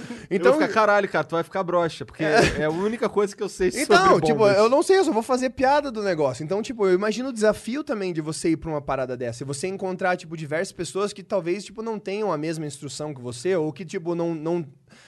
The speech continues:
Speaker 2: não tem, sei lá, pra mim a parada sempre cai pro bom senso, tá ligado? A gente tem que ter bom senso. A gente tem que ter bom senso nas paradas. E às vezes eu vejo a galera no Big Brother não tem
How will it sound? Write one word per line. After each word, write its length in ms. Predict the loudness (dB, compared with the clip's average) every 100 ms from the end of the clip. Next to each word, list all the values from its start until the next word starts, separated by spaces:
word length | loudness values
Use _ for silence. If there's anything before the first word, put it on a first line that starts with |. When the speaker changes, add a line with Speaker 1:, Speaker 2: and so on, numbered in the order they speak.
| -14
Speaker 2:
não 180 | -4 -2
tem, 480 | 0 0 0 -4 -6 -12 _ _ -20 -20
sei 160 | -8 0
lá, 280 | 2 0 -2
pra 200 | 0 0
mim 140 | 0
a 40 | 0
parada 320 | 0 0 -2
sempre 260 | -6 -4 -4
cai 200 | -2 -2
pro 120 | -2
bom 240 | -2 -2 -2
senso, 460 | -8 -6 -6 -6
tá 80 | -10
ligado? 160 | -6 -6
A 20 |
gente 120 | -6
tem 100 | -10
que 80 | -8
ter 100 | -6
bom 220 | -4 -6
senso. 500 | -4 -4 -4 -6 -14 -20
A 40 |
gente 140 | -18 -10
tem 120 | -8
que 60 | -6
ter 80 |
bom 180 | -6 -6
senso 300 | -6 -6 -4
nas 160 | -6 -4
paradas. 360 | -2 -2 -2
E 60 | -2
às 100 | -2
vezes 180 | 0 0
eu 60 |
vejo 160 | 0 0
a 60 | 2
galera 200 | 2 2
no 60 |
Big 200 | 0 -2
Brother 280 | 0 0 0
não 140 | -2
tem 320 | -2 -2 -4